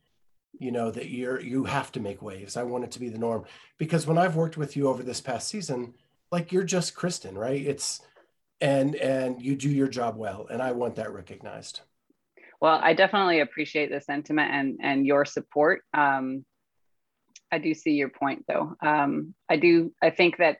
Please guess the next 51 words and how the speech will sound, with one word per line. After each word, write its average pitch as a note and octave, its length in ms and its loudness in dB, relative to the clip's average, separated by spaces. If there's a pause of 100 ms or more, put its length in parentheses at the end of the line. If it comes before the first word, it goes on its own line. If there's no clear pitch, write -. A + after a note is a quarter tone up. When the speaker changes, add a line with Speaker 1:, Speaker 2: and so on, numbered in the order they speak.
Speaker 2:
I D#3+ 120 4
don't E3 300 -2
do D#3+ 160 -2
anything D3+ 380 -4
differently D3+ 540 -4
than D3 380 0
a D#3 80 2
man D3 340 2
does. D#3 320 4
I C#3 80 0
just C#3 260 -12 (100)
do D#3 100 0
my C#3+ 160 2
work D3+ 280 2
and C#3+ 140 -2
work D3 220 2
hard D3+ 240 4
and, C#3 240 -4 (400)
um, C#3+ 380 0
<laughs> - 40 -20
try, - 200 -2 (480)
try D#3 260 6
and D#3+ 160 4
keep F3 180 -2
all E3+ 160 4
the F3 80 -2
balls F3+ 380 4
in G3 100 -4
the G3 140 -2
air F#3+ 220 2
and, D3+ 300 0
and C#3+ 380 -6
do D#3+ 140 0
all D#3 160 4
of C#3+ 80 -4
the C#3+ 80 -10
things D3+ 300 -4
that C#3+ 120 4
are C#3+ 80 2
required D3 460 4
of C#3+ 80 -8
me F3 180 0
and, C#3 220 -2
and D3 200 0
do D3+ 140 0
a C#3+ 40 0
little D3 160 -4
bit C#3 140 -6
extra C#3+ 380 -2
as C3+ 140 -8
well. D3 300 4